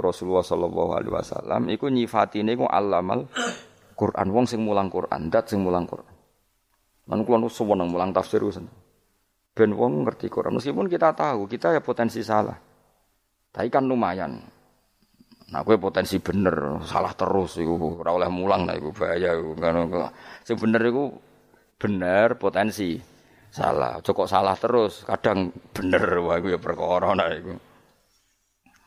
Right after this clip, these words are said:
Enggak, sing penting kowe wis mesti dawuh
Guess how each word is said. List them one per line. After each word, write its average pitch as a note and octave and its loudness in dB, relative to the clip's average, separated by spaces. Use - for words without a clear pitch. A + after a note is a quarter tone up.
Enggak, F#2+ 6
sing F#2+ -2
penting F#2+ 0
kowe F#2+ 0
wis - -4
mesti F#2+ -2
dawuh E2+ 2